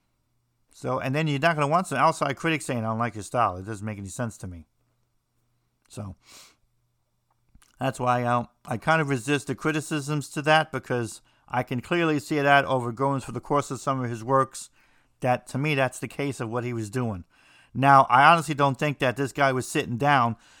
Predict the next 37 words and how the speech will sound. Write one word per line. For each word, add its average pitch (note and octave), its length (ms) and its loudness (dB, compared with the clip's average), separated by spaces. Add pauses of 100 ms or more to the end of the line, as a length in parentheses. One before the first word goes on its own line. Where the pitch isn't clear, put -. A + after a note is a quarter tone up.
(100)
with C3+ 180 -4
some C3+ 160 -6
strategic C#3 680 -4
plan D3+ 380 0
and A#2+ 120 0
a A#2 60 -2
damn C3+ 260 -2
chart D#3 380 8
saying, B2+ 320 -2 (540)
"You F3+ 80 -2
know, F#3+ 300 4 (360)
I D3+ 200 8
think G#3+ 300 0
by, D3+ 320 2
uh, C#3 300 0
poem F3 400 0
twenty-six, D#3 760 -6
I C3+ 180 -2
should C3+ 260 -8
get D3 200 -6
my C3 200 -2
thought D3+ 320 0
across D3 420 0
now. A2 400 -6
You A#2+ 60 -8
know, B2+ 80 -4
I B2+ 80 -4
spread D#3 320 -2
it C3 120 -4
out, C3 280 0
you B2 80 -8
know, A#2+ 260 -6 (160)
blah, B2 120 -4
blah, A#2 180 -8
blah." A2+ 400 -4 (320)
No, A2+ 240 -16 (240)
I B2+ 80 -12